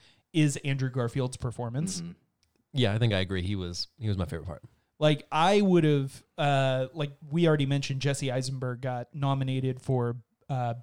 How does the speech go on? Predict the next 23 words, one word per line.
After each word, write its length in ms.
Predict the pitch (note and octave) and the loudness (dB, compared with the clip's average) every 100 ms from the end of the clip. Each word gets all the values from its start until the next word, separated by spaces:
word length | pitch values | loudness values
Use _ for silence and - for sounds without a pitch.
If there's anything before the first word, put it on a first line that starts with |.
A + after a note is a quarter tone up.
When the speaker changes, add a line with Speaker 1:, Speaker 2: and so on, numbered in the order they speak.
| _ _ _ _ C3+ | _ _ _ _ -2
Speaker 1:
best, 480 | D3 C3+ - - - - | 2 2 0 -6 -10 -6
uh, 380 | C3 B2 A#2+ | -4 -2 -4
Speaker 2:
Best. 240 | A#2+ B2+ - | -6 -8 -6
Speaker 1:
lead 220 | D3 C#3+ | -2 0
actor, 420 | C3 B2 - F3+ - - _ _ - | 0 -2 -2 -4 -4 -18 _ _ -4
and 380 | D3+ C#3+ C3+ C3+ - | 0 2 0 -2 -2
I 160 | D3 | 2
would 200 | A3 D#3+ | 2 2
not 240 | C3 B2+ C3 | 0 0 2
have 120 | D3 | 2
nominated 560 | D#3 D#3 D#3+ E3 E3 E3 | 2 2 2 0 0 0
him 200 | F3 F3 | 0 0
for 160 | F3 | -2
that, 360 | E3+ F3+ G3 - _ - B2 | 0 0 -2 -8 _ -20 -4
but 280 | D3+ C#3+ C#3 | 0 0 -2
I 180 | C#3+ C#3+ | -2 -2
absolutely 640 | C#3 B2+ C#3 - B2+ C3 B2+ | 0 -2 0 -2 -2 -2 0
would 140 | B2+ | 0
have 120 | B2 | -2
nominated, 800 | B2+ B2 B2+ B2+ B2+ B2+ B2 B2 - _ _ | -4 -4 -4 -4 -4 -4 -6 -8 -14 _ _
um, 720 | C3 B2 A#2 A#2 A2+ A#2 C3+ - | -4 -2 -4 -8 -10 -12 -12 -12
Speaker 2:
Garfield. 420 | - F2 - F2 | -12 -12 -10 -8
Speaker 1:
uh, 200 | B2+ A#2+ | -8 -8